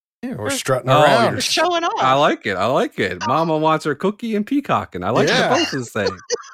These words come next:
Speaker 2: <laughs>
Speaker 3: I like it. All right. So sometimes when we don't, we can't get berries, we don't have any bugs to eat, we have to catch something. We have to make a snare. And we have to
Speaker 2: Mm.
Speaker 3: loop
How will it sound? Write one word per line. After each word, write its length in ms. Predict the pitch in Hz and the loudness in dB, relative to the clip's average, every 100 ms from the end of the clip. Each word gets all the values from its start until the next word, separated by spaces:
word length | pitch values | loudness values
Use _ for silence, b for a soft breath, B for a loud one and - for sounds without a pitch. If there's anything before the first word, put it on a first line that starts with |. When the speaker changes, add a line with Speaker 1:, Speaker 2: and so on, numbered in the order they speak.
| - - | -16 -16
Speaker 2:
<laughs> 540 | - _ _ _ _ | -20 _ _ _ _
Speaker 3:
I 100 | 143 | -2
like 280 | 180 202 - | 0 -2 -6
it. 140 | 87 _ - | -12 _ -2
All 200 | 151 226 | 2 6
right. 300 | 285 269 - - | 6 4 0 -8
So 220 | - 180 | 0 0
sometimes 640 | 190 262 247 185 165 147 | 2 0 4 4 4 2
when 320 | 151 143 135 | 0 0 0
we 100 | 139 | -2
don't, 320 | 156 147 143 _ | 0 0 -2 _
we 160 | 139 127 | -18 -6
can't 300 | 143 180 - | -2 -2 0
get 240 | 117 101 | -2 0
berries, 520 | 107 107 107 143 214 | 0 0 0 -2 -6
we 100 | 147 | -6
don't 220 | 131 147 147 _ _ _ _ _ _ _ _ | -2 -2 -4 _ _ _ _ _ _ _ _
have 220 | 147 151 | -2 0
any 160 | 165 165 | 0 -2
bugs 400 | 139 175 247 - | 0 0 0 -6
to 100 | 165 | -10
eat, 60 | 175 | -8
we 140 | 190 | -2
have 240 | 208 202 202 | 0 0 -4
to 80 | 185 | -6
catch 320 | - 262 - | -4 -4 -4
something. 460 | 110 87 - - _ _ _ _ _ _ _ _ _ _ _ | -6 -6 -12 -20 _ _ _ _ _ _ _ _ _ _ _
We 80 | 160 | -2
have 140 | 175 | 0
to 60 | - | 0
make 180 | 170 165 | -4 -4
a 40 | |
snare. 640 | 147 - 185 185 180 123 123 _ _ _ _ _ _ _ _ _ _ _ - | -6 -4 -2 0 0 -2 -6 _ _ _ _ _ _ _ _ _ _ _ -6
And 100 | 127 | 0
we 60 | 143 | 2
have 140 | 180 | 2
to 60 | 127 | 0
Speaker 2:
Mm. 120 | 110 | 0
Speaker 3:
loop 220 | 165 | -4